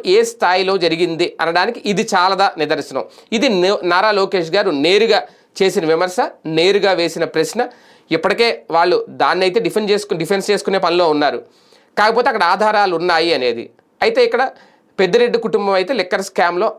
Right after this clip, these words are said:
అడ్డంగా ఇరుక్కున్నట్టేనా? తర్వాత నెక్స్ట్, ఆ, ఆ పార్టీ నాయకులు చేస్తుంది బిగ్ బాస్, బిగ్ బాస్ అనేది. ఆ బిగ్ బాస్ ఎవరంటే జగన్మోహన్ రెడ్డి. రేపొద్దున్న ఇప్పుడు మొన్న దొరికిన ఒక ఫామ్ హౌస్లో దొరికిన ఆ పదకొండు కోట్ల రూపాయలు, ఆ పన్నెండు డబ్బాల్లో డబ్బులు,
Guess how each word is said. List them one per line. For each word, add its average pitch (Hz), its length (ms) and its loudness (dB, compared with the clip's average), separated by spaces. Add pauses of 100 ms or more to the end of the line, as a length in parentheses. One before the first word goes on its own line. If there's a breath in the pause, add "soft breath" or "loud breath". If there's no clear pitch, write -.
అడ్డంగా 185 380 0
ఇరుక్కున్నట్టేనా? 143 840 -2 (460 soft breath)
తర్వాత 240 320 2
నెక్స్ట్, 190 400 -2 (600 soft breath)
ఆ, 175 80 0 (460)
ఆ 202 100 2
పార్టీ 208 320 0
నాయకులు 180 320 0
చేస్తుంది 151 520 -2
బిగ్ 170 280 -2
బాస్, 180 180 2
బిగ్ 160 180 -2
బాస్ 139 280 0
అనేది. 117 180 -4 (240 loud breath)
ఆ 220 100 4
బిగ్ 185 240 -2
బాస్ 226 180 0
ఎవరంటే 196 360 0
జగన్మోహన్ 156 520 -2
రెడ్డి. 120 220 -6 (600 soft breath)
రేపొద్దున్న 226 640 2 (220)
ఇప్పుడు 190 200 -2
మొన్న 190 200 0
దొరికిన 185 400 0 (120)
ఒక 170 120 -2
ఫామ్ 185 280 0
హౌస్లో 185 280 0
దొరికిన 170 420 -2
ఆ 151 80 0
పదకొండు 160 560 -2 (280 loud breath)
కోట్ల 175 260 0
రూపాయలు, 156 520 0
ఆ 147 100 0
పన్నెండు 165 360 0
డబ్బాల్లో 151 440 0
డబ్బులు, 131 300 -4